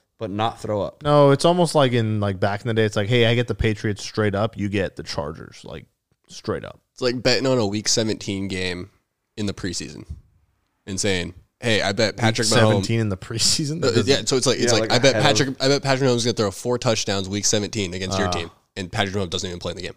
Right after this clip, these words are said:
Speaker 1: Yeah.
Speaker 2: I don't think it's like that. I just think it's like he, like, if that was a Vegas bet,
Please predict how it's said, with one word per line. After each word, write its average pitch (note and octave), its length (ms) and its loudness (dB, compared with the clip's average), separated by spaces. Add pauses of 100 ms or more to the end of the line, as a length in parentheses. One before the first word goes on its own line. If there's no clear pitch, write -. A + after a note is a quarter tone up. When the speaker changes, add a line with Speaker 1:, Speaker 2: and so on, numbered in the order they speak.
Speaker 1:
Yeah. F#2+ 400 -8 (880)
Speaker 2:
I - 60 -20 (100)
don't C3 120 -16
think F#2+ 120 -20
it's - 100 -20
like - 140 -20
that. E2+ 180 -14
I F#2+ 60 -8
just G#2+ 160 -12
think G2 160 -8
it's F#2+ 140 -12
like F#2 140 -8
he, G#2 280 -10
like, G2+ 280 -12 (600)
if A#2+ 180 -12
that D3 200 2
was F#3 120 -4
a D#3 60 -2
Vegas A2 460 -4
bet, C3 340 -4